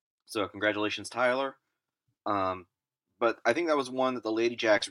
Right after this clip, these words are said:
really needed 'cause they had lost three straight before that game. Alabama, Middle Ten, and I can't remember who the other one was, but,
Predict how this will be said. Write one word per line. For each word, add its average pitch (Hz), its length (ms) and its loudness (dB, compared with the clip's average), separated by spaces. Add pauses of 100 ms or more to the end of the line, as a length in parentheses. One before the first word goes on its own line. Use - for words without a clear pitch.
really 123 340 -4
needed 120 240 -2
'cause 110 140 -6
they 113 100 0
had 104 100 0
lost 110 440 2
three 113 180 -8
straight 113 420 -4
before 104 320 -4
that 92 220 2
game. 92 320 -10
Alabama, 101 640 -4
Middle 98 280 -6
Ten, 101 440 -6
and 90 680 -12 (760)
I - 60 -18
can't 104 140 -10
remember 98 180 -8
who 101 100 -6
the 90 120 -4
other 85 160 -2
one 71 180 -14
was, 57 340 -18
but, - 140 -12